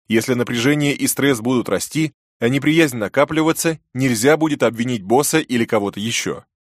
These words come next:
Команды знают, только они обладают всей широтой и полнотой власти для решения проблем. Научиться жить с таким количеством свободы и ответственности нелегко. Это может занять некоторое время.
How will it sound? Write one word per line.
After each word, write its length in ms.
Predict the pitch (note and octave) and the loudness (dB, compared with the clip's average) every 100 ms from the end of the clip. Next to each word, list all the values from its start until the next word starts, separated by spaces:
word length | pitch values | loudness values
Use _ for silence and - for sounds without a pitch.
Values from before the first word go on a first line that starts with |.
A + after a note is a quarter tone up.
| _ | _
Команды 420 | C3 F3+ F3+ E3 | 2 2 2 0
знают, 420 | C3 B2+ E2 - | 0 -2 -2 -2
только 320 | C3+ C3+ D#3 - | 0 2 2 2
они 300 | C3+ C#3+ D#3 | 0 0 0
обладают 500 | C#3 C#3 C#3+ C3+ - | 2 2 2 0 0
всей 240 | C#3 D3+ | 0 0
широтой 460 | - B2+ A#2 C#3+ C#3+ | 2 2 2 2 0
и 40 | |
полнотой 440 | A#2+ G#2+ G#2+ A#2+ | 0 -2 -2 -2
власти 340 | F2 A2+ C3+ C#3+ | 2 2 2 -4
для 200 | A2+ G2+ | -2 0
решения 440 | G2 G#2+ F#2+ F#2 | -2 -4 -4 -4
проблем. 480 | F#2+ G2+ E2+ C2 - _ _ _ | -2 -2 -4 -10 -14 _ _ _
Научиться 540 | G#2+ C3 D3+ G#3 - E3+ | -2 0 0 -2 0 -2
жить 240 | D3 E3 | -2 -2
с 60 | - | 0
таким 300 | C#3 D3 D#3+ | 0 0 0
количеством 560 | C#3+ D#3+ D3+ - A#2+ | 0 0 -4 -4 -4
свободы 500 | - A2+ A2+ C#3+ D3+ | 0 0 2 2 2
и 140 | D3 B2 | 2 0
ответственности 760 | G#2 B2+ C#3 - C3+ C3 - | 0 -2 -4 -8 -4 -4 -4
нелегко. 600 | A#2+ A2 A2 - E2 D#2 - _ _ | -4 0 -2 -2 -8 -10 -14 _ _
Это 220 | D#3 E3+ | 0 2
может 280 | E3+ D3+ C#3 | 2 0 0
занять 380 | B2 A#2+ C#3+ - | 0 0 -2 -2
некоторое 420 | B2+ B2 - A2 | -4 -4 -2 -2
время. 400 | G2+ E2 D2 | -2 -6 -8